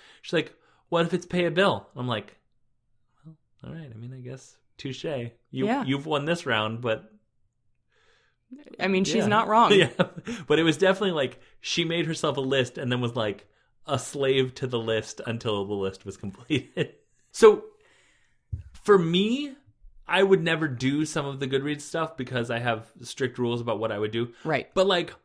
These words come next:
Speaker 1: for you and anyone else, I'm like,
Speaker 2: <laughs>
Speaker 1: "Oh, okay, fine.
Speaker 2: Yeah.
Speaker 1: That's fine." And, like, you'll, you'll put, you know, I read the Goodreads updates, not obsessively, but, like,
Speaker 2: Yeah.
Speaker 1: I will definitely, it is definitely something I will scroll back through.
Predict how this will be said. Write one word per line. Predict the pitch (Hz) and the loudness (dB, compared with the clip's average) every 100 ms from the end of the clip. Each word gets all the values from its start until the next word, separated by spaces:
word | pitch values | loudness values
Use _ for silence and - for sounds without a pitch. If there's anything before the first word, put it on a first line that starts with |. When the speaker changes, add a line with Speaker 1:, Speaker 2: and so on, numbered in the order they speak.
| _ _ _ - | _ _ _ 2
Speaker 1:
for | 190 | 4
you | 175 143 185 214 | 6 2 2 2
and | 165 | 2
anyone | 160 170 156 | -2 -2 -2
else, | 135 170 170 | -2 -4 -4
I'm | 175 | 0
like, | 180 180 190 | 0 0 -4
Speaker 2:
<laughs> | - 302 | -4 2
Speaker 1:
"Oh, | 269 - 285 | 2 2 -4
okay, | 302 294 - _ - | -2 -4 -6 _ -2
fine. | 294 208 | 2 4
Speaker 2:
Yeah. | 147 - | 2 0
Speaker 1:
That's | 165 170 - _ - | -4 -4 -12 _ -4
fine." | 147 175 | -4 -2
And, | 156 | -2
like, | 160 160 - - - | 0 0 -4 -20 -12
you'll, | 156 170 160 | 0 0 2
you'll | 165 156 | 0 0
put, | 170 175 | -2 0
you | 170 | -2
know, | 127 | 0
I | 131 | 2
read | 143 147 143 127 131 | 0 0 -4 -8 -4
the | 127 123 117 117 - - - | 0 2 0 -4 -16 -20 -4
Goodreads | 127 120 120 | -4 0 0
updates, | 120 113 117 113 - _ _ - | -2 -2 -4 -4 -12 _ _ -20
not | - 190 175 131 | -16 -8 -6 -4
obsessively, | 98 - 113 113 113 117 | -6 -4 -6 -6 -8 -6
but, | 120 | -6
like, | 123 151 | -2 -2
Speaker 2:
Yeah. | - 147 - _ - | -2 -8 -18 _ -4
Speaker 1:
I | 175 | -2
will | 175 | 0
definitely, | 151 139 131 143 | 0 -2 -4 -2
it | 147 | -2
is | 135 | -2
definitely | 135 127 123 | -2 -4 -4
something | 131 127 117 | -4 -4 -4
I | 117 | -4
will | 117 | -4
scroll | - - 117 113 | -6 -4 0 0
back | 104 107 - | -2 -6 -8
through. | 110 101 107 | -6 -4 -4